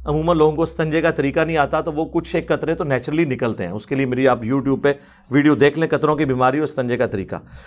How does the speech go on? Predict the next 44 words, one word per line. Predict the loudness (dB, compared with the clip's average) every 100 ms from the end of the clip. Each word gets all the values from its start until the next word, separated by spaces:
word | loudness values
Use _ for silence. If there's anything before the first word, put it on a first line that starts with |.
| -2 4
यार, | 6
आपके | 6 6 4 4 2
बुजुर्गों | 2 2 4 4
और | 6
उलमा | 4 4 4
ने | 4
आपको | 4 4 0
संजे | -4 -2 2 4
का | 4
भी | 2
तरीका | 2 -2 -2
नहीं | -4
सिखाया। | -8 -12 -12 -14 -20 -20 -20 -20 -20 -20 -20 _ -20 -20 -20 -20 -20 -20 -20 -20 -20 -20 -20 -6 -2
बताएं, | 4 6 6 6
इस | 4 4
तरीके | 4 6 4
से | 4
किसी | 2 2 2
ने | 2
ये | 2
तरीका | 2 4 4
बताया | 4 4 6 6
था? | 4 0 -4 -20 -20 -2
कोई | 0
वीडियोज़ | 4 2 4 2
में | 4 2 2 -6 _ -20 -20 -20 -20 -2
कोई | 2
ये | 2
सारी | 2 2 2
चीज़ें | 0 -2 -2
डिस्कस | -2 -4 -6 -6
की | -8
थी? | -6 -8 -10 _ _ _ _ _ _ _ 0
बाकी | 2 4 4
इनसे | 2 4 6
आप | 4 4
हर | 4 4
किस्म | 2 0 0
की | 2
वल्गर | 2 2 2
बातें | 2 2 0
फजूल | -4 -2 0 0
सुन | -2 -6
लें, | -8